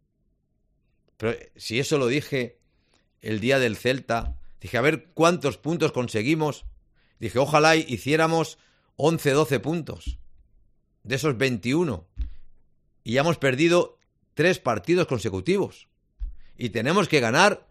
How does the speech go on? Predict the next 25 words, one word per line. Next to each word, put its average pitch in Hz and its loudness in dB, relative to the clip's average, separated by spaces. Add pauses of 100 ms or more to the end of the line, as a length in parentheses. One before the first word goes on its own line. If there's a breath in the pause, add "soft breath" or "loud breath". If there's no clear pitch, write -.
sí 202 2
o 156 6
sí 196 0
el 165 0
domingo 180 0
a 110 -4
Osasuna 117 -2 (400 soft breath)
para 120 2
estar 160 2
ya 180 0 (140)
tranquilos, 120 -2 (1040)
matemáticamente, 165 2 (1600)
en 120 -6
primera 117 -2
división. 147 -2 (680)
Y 120 -4
no 151 2
va 185 6
a 170 4
ser 185 2
un 185 4
partido 151 4
fácil, 143 -2 (1040)
porque 117 -2
Osasuna 143 -2